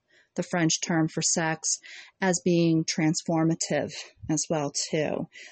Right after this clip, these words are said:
Um, to transform as well as to dig deep into theories as well, too. But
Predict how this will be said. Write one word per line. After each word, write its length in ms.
Um, 120
to 100
transform 960
as 280
well 160
as 180
to 120
dig 300
deep 240
into 280
theories 460
as 140
well, 160
too. 320
But 120